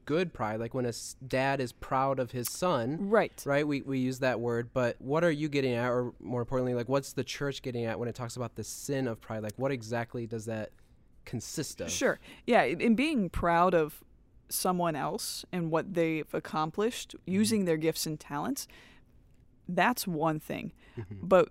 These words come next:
Speaker 2: when we talk about the deadly sin of pride, we're talking about what the church would consider an excessive love of self or desire to be better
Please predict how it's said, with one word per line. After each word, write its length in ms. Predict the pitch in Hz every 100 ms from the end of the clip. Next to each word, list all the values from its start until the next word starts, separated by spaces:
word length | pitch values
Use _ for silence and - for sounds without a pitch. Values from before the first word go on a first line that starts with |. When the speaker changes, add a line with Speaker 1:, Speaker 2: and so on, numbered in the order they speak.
| -
Speaker 2:
when 340 | - - - 214
we 80 | 196
talk 200 | - -
about 180 | 185
the 80 | 170
deadly 300 | 156 165 165
sin 220 | 160 175
of 100 | -
pride, 260 | - 208 190
we're 120 | 175
talking 420 | 170 226 240 277 202
about 560 | 175 156 147 - - -
what 220 | 160 170
the 80 | 160
church 280 | - 170 -
would 140 | 165
consider 460 | - 165 - 165 160
an 200 | - 160
excessive 600 | 160 - 180 180 165 151
love 260 | 151 156 156
of 140 | 143
self 380 | - 160 147 -
or 80 | 170
desire 440 | 160 156 160 156
to 100 | 156
be 120 | - -
better 500 | 151 156 151 165